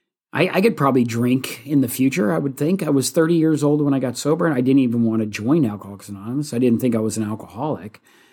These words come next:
And I remember thinking, "Just not drink, to, you know, is, is crazy." I mean, I, I'm here to really learn how to drink and maybe not have trouble.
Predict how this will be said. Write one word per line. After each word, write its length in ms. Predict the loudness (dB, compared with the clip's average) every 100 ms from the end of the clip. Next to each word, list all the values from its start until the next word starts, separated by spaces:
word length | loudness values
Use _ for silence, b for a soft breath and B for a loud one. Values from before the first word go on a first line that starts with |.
| b -2
And 120 | 2
I 40 |
remember 320 | 4 4 4
thinking, 560 | 2 0 2 2 0 -2
"Just 240 | -2 0
not 180 | 0 -2
drink, 400 | -2 0 0 -2
to, 160 | -12 -10
you 120 | -4
know, 220 | -4 -4
is, 220 | -10 -10 -10
is 200 | -10 -8
crazy." 560 | 0 0 0 -4 -16 -8
I 140 | -2
mean, 220 | -2 -2
I, 140 | -4 -2
I'm 200 | 0 2
here 220 | 4 2
to 80 | 2
really 380 | 2 2 2
learn 440 | 2 0 0 0 -2 b b b b b
how 220 | -4 -2
to 300 | 0 2 2
drink 540 | 2 -2 -6 -16 -20 _ _
and 160 | 0 2
maybe 240 | 4 4
not 240 | 4 2 -2
have 220 | -4 -6
trouble. 500 | -2 0 0 -6